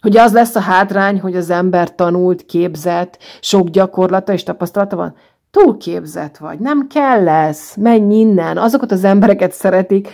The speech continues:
akik, mondjuk azt, hogy se nem látnak, se nem hallanak, akiket lehet irányítani. Engem számtalan helyről küldtek már el azért, mert túl okos voltam, túl képzett voltam. Ó, ilyen önéletrajza, á, mi nem ilyeneket keresünk.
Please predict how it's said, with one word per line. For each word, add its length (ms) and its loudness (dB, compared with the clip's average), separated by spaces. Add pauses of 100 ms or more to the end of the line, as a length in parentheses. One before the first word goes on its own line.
(440)
akik, 640 -2 (480)
mondjuk 380 6
azt, 140 2
hogy 80 -2
se 180 0
nem 200 4
látnak, 360 0
se 140 -4
nem 180 2
hallanak, 520 0 (180)
akiket 360 0
lehet 260 2
irányítani. 720 -4
Engem 240 0
számtalan 580 0
helyről 360 -4
küldtek 400 -4
már 200 -4
el 120 -4
azért, 360 -4
mert 220 -2 (340)
túl 260 6
okos 420 2
voltam, 540 0
túl 240 4
képzett 460 -2
voltam. 360 -4
Ó, 360 4
ilyen 240 4
önéletrajza, 760 -2
á, 320 2
mi 140 4
nem 160 4
ilyeneket 500 -6
keresünk. 680 -12